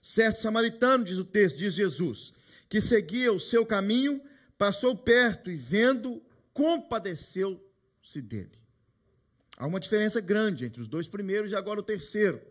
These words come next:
em vários sentidos. E claro, o maior é que ele teve compaixão. Ele olhou, ele ajudou,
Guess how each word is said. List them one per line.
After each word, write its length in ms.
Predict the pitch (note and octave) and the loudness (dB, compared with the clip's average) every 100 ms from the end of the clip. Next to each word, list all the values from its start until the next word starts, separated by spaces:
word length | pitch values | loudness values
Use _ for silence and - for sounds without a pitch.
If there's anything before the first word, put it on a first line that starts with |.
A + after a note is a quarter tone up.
| _ _ _ | _ _ _
em 160 | - A3+ | -6 -4
vários 680 | D3+ D#3+ B3+ C#4 A3 C#3 - | -2 0 2 0 -2 -8 -14
sentidos. 720 | F#3 F3+ - F3+ A#2 - _ _ _ _ _ _ _ | -12 -10 -6 -6 -6 -16 _ _ _ _ _ _ _
E 40 | |
claro, 480 | E3 - C#3 E3 G#3 - - | -12 -6 -2 -2 -4 -8 -6
o 180 | A#3 | -2
maior 680 | G#3+ D#3+ D#3+ E3 F3 G#3+ B3 - | -2 0 0 2 2 0 -2 -2
é 120 | G#3+ | -4
que 160 | G#3 | 0
ele 160 | G#3 G#3+ | 0 0
teve 240 | G#3+ A3 | -2 -6
compaixão. 760 | - A3+ A#3 B3 - A#3+ A#3+ - _ _ _ _ _ _ _ _ _ _ | -6 -10 -8 -8 -6 -6 -6 -12 _ _ _ _ _ _ _ _ _ _
Ele 240 | A#2+ B2 | -8 -6
olhou, 720 | D3 D3+ C#3 F3+ A#3+ B3 - _ | -6 -4 0 2 2 -2 -14 _
ele 160 | D3+ | -6
ajudou, 840 | E3 F#3 F3+ B2 B2 A3 C3 - | -6 -6 -8 -8 -4 -2 -2 -8